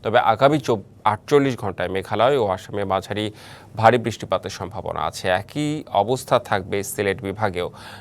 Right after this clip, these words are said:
ভারী বর্ষণ হলে সিলেট অঞ্চলের নদ নদীর পানি বৃদ্ধি পাবে। অন্যদিকে কুড়িগ্রামে ধরলা, তিস্তা ও দুধকুমার নদীর পানি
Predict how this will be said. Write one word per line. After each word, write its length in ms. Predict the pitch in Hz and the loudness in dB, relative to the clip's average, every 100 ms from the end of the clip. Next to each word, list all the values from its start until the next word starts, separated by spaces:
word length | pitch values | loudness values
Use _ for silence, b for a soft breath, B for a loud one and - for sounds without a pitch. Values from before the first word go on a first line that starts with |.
| B | B
ভারী 200 | 117 113 | 6 8
বর্ষণ 360 | 107 104 104 117 | 8 4 2 -6
হলে 240 | 107 113 | -4 -4
সিলেট 320 | 147 120 107 101 | -2 0 0 0
অঞ্চলের 420 | 98 - 101 95 | -2 -2 -4 0
নদ 240 | 95 92 | -2 -2
নদীর 200 | 98 95 | -4 -6
পানি 240 | - 95 90 | -6 -6 -4
বৃদ্ধি 280 | 98 85 | -6 -8
পাবে। 300 | 98 196 139 | -2 0 2
অন্যদিকে 540 | 160 123 107 95 92 92 | 2 2 0 -4 -8 -8
কুড়িগ্রামে 600 | - 117 107 104 98 101 | -4 -4 0 2 2 -2
ধরলা, 440 | - 104 95 104 | 0 0 4 2
তিস্তা 520 | 104 104 - - 98 98 B B B B | 2 -4 -2 4 4 4 B B B B
ও 100 | 113 | 0
দুধকুমার 540 | 110 127 - 120 113 | 2 0 0 -2 0
নদীর 240 | 104 92 101 | -2 -4 -4
পানি 340 | - 95 98 | 0 0 -2